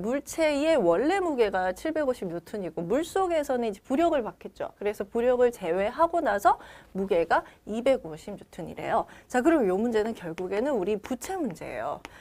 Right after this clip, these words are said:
자, 그럼 부채의 공식이 어떻게 됐나요? 네, 물체의 무게는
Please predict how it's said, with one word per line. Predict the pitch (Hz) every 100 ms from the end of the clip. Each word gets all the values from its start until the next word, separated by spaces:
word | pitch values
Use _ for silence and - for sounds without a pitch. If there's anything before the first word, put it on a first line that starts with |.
| - -
자, | 220
그럼 | 226
부채의 | - 254 - - 262 247 247 247 240 _ _ _ - - - -
공식이 | - 220 214 214 196
어떻게 | 180 - 202
됐나요? | 170 170 175 185 190 - - -
네, | 180
물체의 | 165 208 247 240 - 254 220 214 208
무게는 | 196 180 170 160 - - _ _ _ _ _ _ - 196 190 165 240